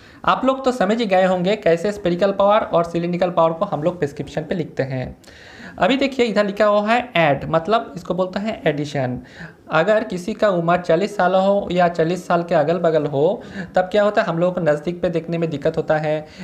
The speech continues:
न्यूज़पेपर रीड करना, किताब पढ़ना या सुई में धागा डालने में दिक्कत होता है। तब क्या होता है हम लोग को नज़दीक के लिए एक पावर प्रिस्क्राइब किया जाता है,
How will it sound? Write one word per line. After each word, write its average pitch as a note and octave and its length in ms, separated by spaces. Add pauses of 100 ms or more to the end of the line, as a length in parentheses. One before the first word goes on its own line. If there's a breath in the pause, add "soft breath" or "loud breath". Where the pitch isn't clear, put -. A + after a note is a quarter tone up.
(140)
न्यूज़पेपर E3 540
रीड D3 180
करना, D3 540 (260 loud breath)
किताब E3+ 360
पढ़ना D3 500
या D#3 140
सुई D#3 240
में D#3 180
धागा C3+ 260
डालने D3 320
में E3 120
दिक्कत D3 260
होता D#3+ 180
है। F#3+ 120 (100)
तब - 280
क्या F3+ 120
होता F#3+ 240
है A3 140
हम D#3 200
लोग D#3+ 300
को G#3+ 160 (400 loud breath)
नज़दीक E3 380
के G3 80
लिए G3+ 180
एक F3 240
पावर D3+ 180
प्रिस्क्राइब D#3 400
किया C3+ 160
जाता B2+ 260
है, B2+ 320